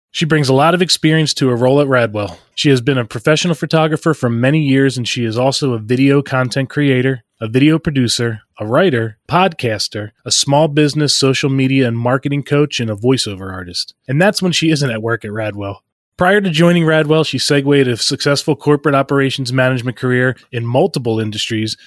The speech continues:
into owning and operating her own art gallery representing over two hundred American artists.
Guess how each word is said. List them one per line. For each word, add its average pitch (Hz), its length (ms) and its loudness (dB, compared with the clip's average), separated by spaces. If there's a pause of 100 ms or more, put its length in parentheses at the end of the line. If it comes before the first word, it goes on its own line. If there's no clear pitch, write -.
(160)
into 139 260 0
owning 156 380 2
and 135 100 -2
operating 131 600 0
her 113 200 -6
own 135 260 0
art 127 220 -2
gallery 120 400 -2
representing 120 600 -2
over 107 180 -4
two 170 240 -4
hundred 143 300 -2
American 120 420 -4
artists. 98 560 -10